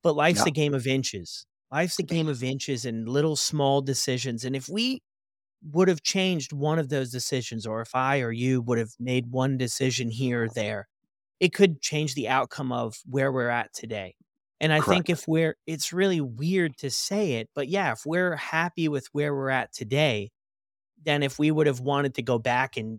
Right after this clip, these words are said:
Speaker 1: make changes, then we couldn't guarantee that we would have landed where we are today. It's a very interesting idea that bounces around in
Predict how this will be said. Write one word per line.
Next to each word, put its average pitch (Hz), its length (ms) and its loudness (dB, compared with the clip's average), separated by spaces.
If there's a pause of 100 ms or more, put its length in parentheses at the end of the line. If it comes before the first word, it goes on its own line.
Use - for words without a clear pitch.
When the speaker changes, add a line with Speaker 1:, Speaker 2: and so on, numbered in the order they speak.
(120)
Speaker 1:
make 127 260 -8
changes, 131 580 2
then 120 320 -2
we 135 160 0
couldn't 151 420 -2
guarantee 143 680 0
that 123 160 -4
we 131 140 0
would 127 160 2
have 117 140 -2
landed 123 520 0
where 127 240 -2
we 120 140 -2
are 117 160 0
today. 117 400 -4
It's 110 160 -4
a 135 40 -4
very 170 400 4
interesting 135 640 -2 (560)
idea 127 460 4
that 110 240 -4
bounces 107 560 0
around 107 420 -2
in 98 220 -8